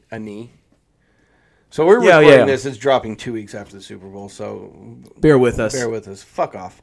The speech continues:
Speaker 1: also.
Speaker 2: Yeah, just fuck it and be cool, dude.
Speaker 1: <laughs> But, uh, no, yeah, they were just like, like, I walked in,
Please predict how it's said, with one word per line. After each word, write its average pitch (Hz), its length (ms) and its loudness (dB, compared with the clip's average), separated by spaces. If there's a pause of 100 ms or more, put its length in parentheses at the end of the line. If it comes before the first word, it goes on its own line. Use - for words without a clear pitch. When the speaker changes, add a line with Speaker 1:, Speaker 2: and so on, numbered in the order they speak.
Speaker 1:
also. 101 380 -16 (100)
Speaker 2:
Yeah, 101 300 -8
just - 160 -16
fuck 117 180 -6
it 110 100 -10
and 107 100 -10
be 113 120 -6
cool, 101 200 -14
dude. 107 240 -18
Speaker 1:
<laughs> 143 640 -6
But, 131 300 -4
uh, 113 240 0 (1000)
no, 202 180 2
yeah, 196 220 4
they 175 140 0
were 185 120 0
just 170 160 -6
like, 131 420 -4
like, 131 180 -8
I 135 100 -4
walked 151 380 -2
in, 151 540 -6